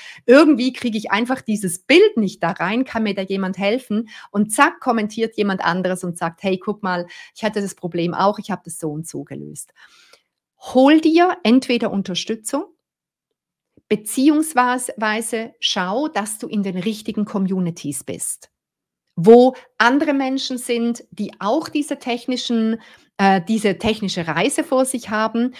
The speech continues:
und die dir vielleicht ein bisschen voraus sind und von denen du lernen kannst.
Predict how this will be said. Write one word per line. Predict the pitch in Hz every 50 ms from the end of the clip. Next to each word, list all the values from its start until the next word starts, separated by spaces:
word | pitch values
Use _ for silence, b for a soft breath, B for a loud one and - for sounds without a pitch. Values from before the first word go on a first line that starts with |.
| B B B
und | - 240 -
die | 294 294
dir | 294 294 294
vielleicht | - 277 254 254 269 - -
ein | 254
bisschen | 294 392 370 - 392 339
voraus | 320 285 247 226 226 233 311 349 349 -
sind | - 226 247 285 349 - B B B B
und | - 214 -
von | 220 202 190
denen | 190 190 190 190
du | 180
lernen | 165 147 139 135 135 139 156 -
kannst. | - - - - - - - - _